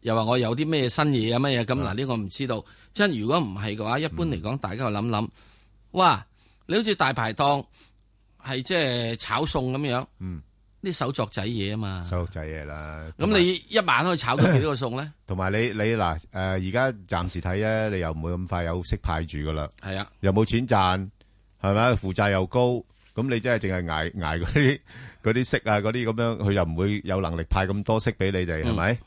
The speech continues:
Speaker 2: 噉所以好，誒，暫時我睇唔到有啲咩嘅好大嘅利好因素吓。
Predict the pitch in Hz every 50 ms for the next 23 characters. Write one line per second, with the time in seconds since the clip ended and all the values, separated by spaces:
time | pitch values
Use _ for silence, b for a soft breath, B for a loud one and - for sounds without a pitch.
0 | _ - - 98 104 107 113 110 110 104 101 101 95 87 87 92 104 107 104 -
1 | - 95 92 90 90 82 - 101 110 104 107 104 117 110 117 127 123 98 82 92
2 | 98 104 101 90 90 98 101 98 104 101 98 90 85 85 82 82 82 80 78 78
3 | 78 78 82 90 90 - 71 67 71 71 76 73 71 71 73 73 71 71 76 73
4 | 71 73 78 82 85 78 82 82 - - 69 64 - 78 78 67